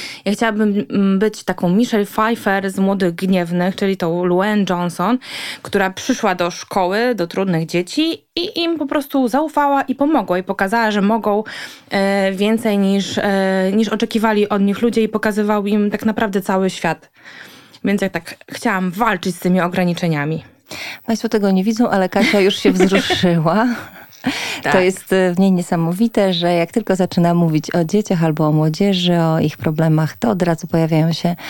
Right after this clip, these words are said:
Speaker 2: e, szklane oczy.
Speaker 1: Trenuję to, żeby to było jak najmniej, ale tego się nie da.
Speaker 2: Ale bez potrzeby, no to, że jesteś wrażliwa, to jest chyba w tym, e, zawodzie dobrze. Opowiadałaś mi kiedyś, że ta twoja praca i to, że poszłaś do tego zawodu, czyli dlatego pracujesz z dziećmi, że,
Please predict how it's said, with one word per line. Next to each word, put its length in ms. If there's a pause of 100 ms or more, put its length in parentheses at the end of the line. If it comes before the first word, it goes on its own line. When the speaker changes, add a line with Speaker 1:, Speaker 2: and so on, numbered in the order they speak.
(300)
Speaker 2:
e, 260
szklane 440
oczy. 460 (120)
Speaker 1:
Trenuję 460
to, 160
żeby 260
to 220
było 220
jak 200
najmniej, 420
ale 220
tego 220
się 180
nie 140
da. 100
Speaker 2:
Ale 260
bez 200
potrzeby, 500
no 140
to, 160
że 80
jesteś 240
wrażliwa, 520
to 140
jest 240 (340)
chyba 360
w 60
tym, 380
e, 160
zawodzie 800
dobrze. 440 (320)
Opowiadałaś 500
mi 80
kiedyś, 300
że 440
ta 100
twoja 260
praca 340
i 80
to, 140
że 120 (240)
poszłaś 460
do 100
tego 360
zawodu, 460
czyli 200
dlatego 600
pracujesz 380
z 60
dziećmi, 400
że, 220